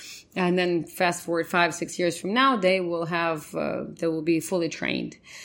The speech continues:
Um, so, and, and this, so the special funds, uh, special programs, so these specialized programs and certificates that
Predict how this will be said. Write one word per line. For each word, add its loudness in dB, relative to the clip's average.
Um, 2
so, 8
and, 6
and 4
this, 4
so 0
the 4
special 6
funds, 6
uh, 2
special 2
programs, 4
so -2
these 0
specialized -2
programs 4
and -2
certificates 0
that 2